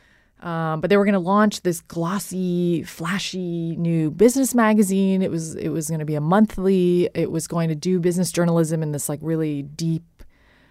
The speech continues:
intellectual, kind of literary way, but also have all the glitz of, like, Vanity Fair and beautiful photo spreads.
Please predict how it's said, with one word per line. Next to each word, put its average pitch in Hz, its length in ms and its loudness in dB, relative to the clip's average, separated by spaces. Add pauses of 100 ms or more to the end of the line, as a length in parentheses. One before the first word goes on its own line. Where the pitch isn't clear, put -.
(220)
intellectual, 165 720 -2
kind 170 140 -2
of 147 60 -6
literary 202 640 4
way, 185 320 2
but 180 160 0
also 175 280 0
have 185 120 0
all 165 100 0
the 165 80 -4
glitz 170 480 -2
of, 160 120 -8
like, 151 160 -6
Vanity 156 340 -6
Fair 180 460 0
and 143 180 -6
beautiful 165 300 -4
photo 214 260 -2
spreads. 190 400 -2